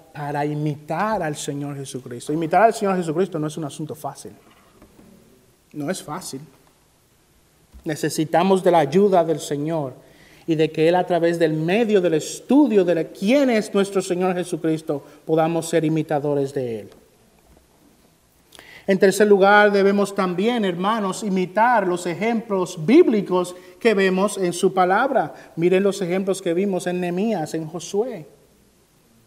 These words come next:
en el siervo de Abraham. Copiemos estos ejemplos. Cuando recibimos los favores del Señor, cuando recibimos su misericordia, hagamos como el siervo de Abraham,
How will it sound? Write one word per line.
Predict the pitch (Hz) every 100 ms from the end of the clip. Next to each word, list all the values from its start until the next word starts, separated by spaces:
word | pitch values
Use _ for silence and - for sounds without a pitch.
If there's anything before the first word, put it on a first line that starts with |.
| _ _ -
en | 165
el | 160
siervo | 160 175 190 190
de | 190
Abraham. | 185 180 180 190 254 202 131 120 _ _ _ _ _ _
Copiemos | - 180 170 180 254 320 202 165
estos | 180 - 196 214
ejemplos. | 180 220 269 262 214 147 - _ _ _ _ _ _ _ _ _ _ _ _ -
Cuando | 190 190
recibimos | 190 190 - 190 220 294 262 -
los | 190
favores | - 180 175 240 247 180
del | 185 185
Señor, | - 196 208 294 220
cuando | 202 190
recibimos | 180 170 190 196 247 226
su | 233
misericordia, | 214 214 202 202 - 240 254 190
hagamos | 180 262 240
como | - 190 185
el |
siervo | 180 - 185 208
de | 208
Abraham, | 202 208 196 233 220